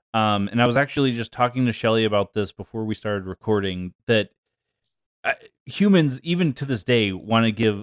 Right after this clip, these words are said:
a face to something that's so ridiculous or horrific. Um, but Pesta is actually the Norwegian word for the Black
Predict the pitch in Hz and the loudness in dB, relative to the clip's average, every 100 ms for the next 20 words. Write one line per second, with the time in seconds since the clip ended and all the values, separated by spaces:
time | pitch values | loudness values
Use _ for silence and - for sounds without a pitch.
0 | - 101 - 113 104 90 - 104 107 98 | -8 -12 -2 0 0 -4 -12 -6 -6 -4
1 | 98 95 90 - 113 107 107 95 92 98 | -6 -6 -8 -4 -2 0 -2 -4 -6 -6
2 | 95 95 90 87 87 87 85 - - _ | -6 -6 -8 -8 -14 -12 -12 -14 -20 _
3 | _ _ _ _ - 101 95 90 85 85 | _ _ _ _ -4 -2 0 -4 -8 -12
4 | _ _ _ _ _ _ _ _ _ _ | _ _ _ _ _ _ _ _ _ _
5 | - 139 - - 180 - 151 120 110 - | -2 -2 -2 -4 -4 0 2 2 0 -6
6 | _ _ _ 120 113 110 104 113 _ _ | _ _ _ 2 2 2 -2 -8 _ _
7 | _ _ _ 113 120 131 120 110 101 104 | _ _ _ 0 0 0 0 0 0 0
8 | 107 107 120 110 101 95 113 110 87 80 | 0 0 0 0 -2 0 2 2 0 -8
9 | 90 _ - 107 95 92 90 85 82 - | -14 _ -10 -4 -2 -2 -4 -8 -16 -16
10 | 73 | -20